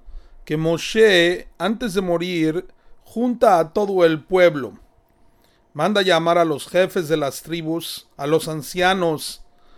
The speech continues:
a los policías y a todo el hombre de Israel,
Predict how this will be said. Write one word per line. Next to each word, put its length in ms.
a 80
los 180
policías 760
y 100
a 160
todo 220
el 80
hombre 260
de 120
Israel, 760